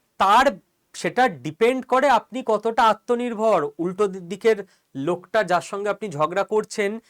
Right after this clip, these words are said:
সে কিছু দেওয়া বন্ধ করে দিলে আপনি বিপদে পড়ে যাবেন কিনা, এই সব কিছু মাথায় রেখে চলতে হয় আমাদের অফিসারদের।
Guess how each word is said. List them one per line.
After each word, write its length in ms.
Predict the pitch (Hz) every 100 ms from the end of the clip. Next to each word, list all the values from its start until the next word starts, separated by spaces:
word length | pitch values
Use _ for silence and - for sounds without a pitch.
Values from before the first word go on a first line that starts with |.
| _
সে 240 | - 190 190
কিছু 260 | 214 226
দেওয়া 220 | 196 202
বন্ধ 280 | 185 180 185
করে 220 | 190 208
দিলে 180 | 208 214
আপনি 220 | 202 208
বিপদে 340 | 180 185 196 202
পড়ে 220 | 202 196
যাবেন 300 | 196 202 196
কিনা, 340 | 180 151 110 - _ -
এই 80 |
সব 220 | 139 156 -
কিছু 220 | 180 190
মাথায় 320 | 160 151 202
রেখে 200 | 214 220
চলতে 340 | - 269 269
হয় 180 | 247 226
আমাদের 340 | 202 190 190 175
অফিসারদের। 560 | - 139 123 95 113